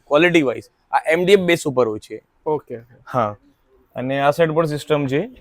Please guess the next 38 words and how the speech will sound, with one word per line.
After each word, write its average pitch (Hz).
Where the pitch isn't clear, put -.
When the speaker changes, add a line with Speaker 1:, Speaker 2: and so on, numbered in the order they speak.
Speaker 1:
આમાં. 147
પ્લસ 190
આઉટસાઇડ 190
મિરર 170
આવશે. 117
અને 151
આમાં 170
ઇનસાઇડ 196
મિરર 196
જોઈએ 190
તો 180
પણ 175
તમને 165
મળી 127
જશે. 110
Speaker 2:
એટલે 165
બંને 170
ઓપ્શન 175
મળી 160
જશે. 135
Speaker 1:
હા, 139
હા, 185
Speaker 2:
આપણે 208
inside 156
Speaker 1:
આઉટસાઇડ, 180
Speaker 2:
ને 220
outside. 208
Speaker 1:
ઇનસાઇડ 220
મિરર 196
થઈ 165
જશે, 127
કોઈ 147
ઇશ્યુ 139
નહીં. 127
જેમ 160
તમને 170
યોગ્ય 160
લાગે 165